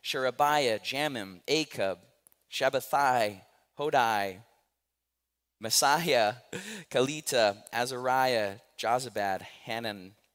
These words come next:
and Pelaiah. They read from the book of the teachings of God and explained what it meant so the people understood what was being read.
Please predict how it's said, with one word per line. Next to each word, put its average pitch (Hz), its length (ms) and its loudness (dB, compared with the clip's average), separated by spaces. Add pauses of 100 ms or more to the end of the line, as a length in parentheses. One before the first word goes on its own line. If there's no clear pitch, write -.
(520)
and 113 200 -10
Pelaiah. 101 460 -4 (1040)
They 143 120 6
read 151 340 8
from 165 120 -4
the 143 60 0
book 147 300 0
of 127 80 -2
the 123 80 -4
teachings 147 440 -6
of 117 120 -8
God 131 260 4
and 120 80 -6
explained 151 600 -4
what 123 120 -4
it 117 120 -6
meant 120 300 -8
so - 120 -2
the 110 80 -8
people 139 380 -10
understood 110 920 -8 (520)
what - 160 -12
was 104 160 -12
being 104 300 -12
read. 82 260 -12